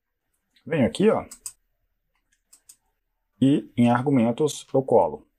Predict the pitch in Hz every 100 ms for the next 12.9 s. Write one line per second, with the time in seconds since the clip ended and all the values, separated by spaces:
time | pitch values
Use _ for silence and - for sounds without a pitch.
0 | _ _ _ 160 185 147 110 101 117 110
1 | 131 117 143 170 _ _ 110 117 123 110
2 | 107 135 - 147 156 101 - - - _
3 | _ _ _ _ _ _ _ _ _ 143
4 | 147 147 107 123 - _ _ _ _ -
5 | 151 - - - _ _ _ _ _ _
6 | _ _ _ _ - 147 104 87 - 107
7 | 123 135 139 139 143 147 - 151 135 131
8 | 90 - - - _ _ _ _ _ _
9 | _ _ _ _ _ _ _ _ _ _
10 | - 107 113 - _ 101 113 117 110 120
11 | 123 123 123 123 - 120 123 - 120 -
12 | 120 - - 113 - 98 - -